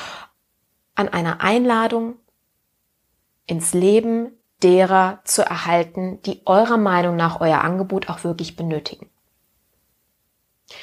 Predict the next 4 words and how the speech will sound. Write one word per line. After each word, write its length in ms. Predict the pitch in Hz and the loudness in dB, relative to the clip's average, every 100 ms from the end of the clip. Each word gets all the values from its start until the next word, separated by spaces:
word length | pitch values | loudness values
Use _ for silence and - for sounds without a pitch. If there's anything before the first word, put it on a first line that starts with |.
| - - - _ _ _ _ _ _ _ _ _ _ _ _ _ _ _ _ _ _ _ _ _ _ _ _ _ _ _ _ _ - | -20 -20 -20 _ _ _ _ _ _ _ _ _ _ _ _ _ _ _ _ _ _ _ _ _ _ _ _ _ _ _ _ _ -4
Akquise 580 | 202 - 277 302 320 320 | -4 0 4 6 6 4
im 240 | 302 285 | 2 -4
klassischen 640 | - 202 190 - 190 190 | 0 2 2 -2 -4 -2
Sinne 380 | 175 165 147 147 | -2 -4 -6 -10